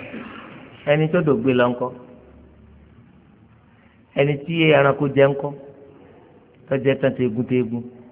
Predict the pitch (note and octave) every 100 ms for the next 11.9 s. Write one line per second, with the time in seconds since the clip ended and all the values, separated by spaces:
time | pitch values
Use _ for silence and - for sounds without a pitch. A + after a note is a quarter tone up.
0 | - - - - - - - - - -
1 | - - - - - - _ _ _ _
2 | _ _ _ _ - A#2+ G2 B2+ C3 C3+
3 | G2+ A2 F#2+ D#2 A#2+ B2+ A2+ G#2+ G#2+ F2+
4 | E2 F2 D#2+ D#2 - - - _ _ _
5 | - - - _ _ _ _ - - _
6 | _ - C#3+ B2 A#2+ E3+ C3 B2 A#2+ D#3
7 | D3 B2 B2+ D#3+ D3+ C3 B2 A2+ A2+ C3
8 | G2+ - A2 A#2 A#2 A2+ A2 G#2 - -
9 | - - - G2 F2+ G2+ G#2 G#2+ E2 D#2
10 | - - - - - - A#2 B2+ C3 B2+
11 | B2 C3+ C#3 G#2+ F#2 G#2 G2 A2 G#2+